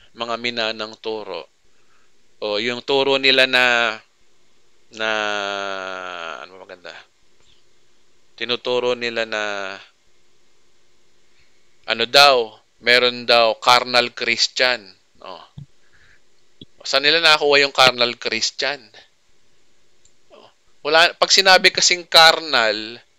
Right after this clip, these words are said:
yun po yung mga, ano, gumagawa ng kasalanan. Pero bakit naging Christian yun? Oh.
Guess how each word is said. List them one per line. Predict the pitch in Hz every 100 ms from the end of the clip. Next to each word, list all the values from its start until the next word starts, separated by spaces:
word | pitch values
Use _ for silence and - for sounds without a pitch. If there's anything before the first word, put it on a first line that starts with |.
| _ _ - - - - - _ _ _ - -
yun | 151 170
po | 165 160 156
yung |
mga, | 165 160 160 160 143
ano, | 147 170 156
gumagawa | 151 151 147 147
ng | 143 143
kasalanan. | 131 - 135 120 113 123 151 143
Pero | 170 190
bakit | 180 170 170 160
naging | 156 165
Christian | - 143 - - 123 127
yun? | 147 147 110 107 _ _ _ _ _ _ _ _ _ -
Oh. | 110 104